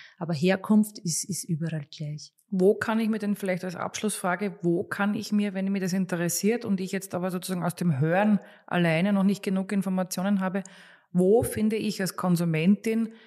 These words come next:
Speaker 2: auf einen Blick ganz eindeutig erklärt, was das ama-Gütesiegel heißt?
Speaker 1: Also man kann auf die Homepage der ama Marketing gehen und da findet man, äh, zu den ganzen,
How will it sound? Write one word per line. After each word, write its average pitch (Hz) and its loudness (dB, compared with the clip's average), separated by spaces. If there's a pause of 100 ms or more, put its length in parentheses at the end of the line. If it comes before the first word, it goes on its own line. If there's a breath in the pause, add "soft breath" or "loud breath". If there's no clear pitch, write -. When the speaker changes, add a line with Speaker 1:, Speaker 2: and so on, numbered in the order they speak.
(140 loud breath)
Speaker 2:
auf - -2
einen 208 0
Blick 208 -4
ganz 180 2
eindeutig 180 -4
erklärt, 170 -2
was 156 -2
das 185 -4
ama-Gütesiegel 170 -4
heißt? - -12 (1000 loud breath)
Speaker 1:
Also 160 -2
man 170 0 (120)
kann - -2
auf 156 -2
die 165 -4
Homepage 185 2 (160)
der 180 0
ama 175 -2
Marketing 180 -2
gehen 185 2
und 185 0
da 170 -2
findet 180 -2
man, 180 -4
äh, 185 -6
zu - -6
den 175 -4
ganzen, - -2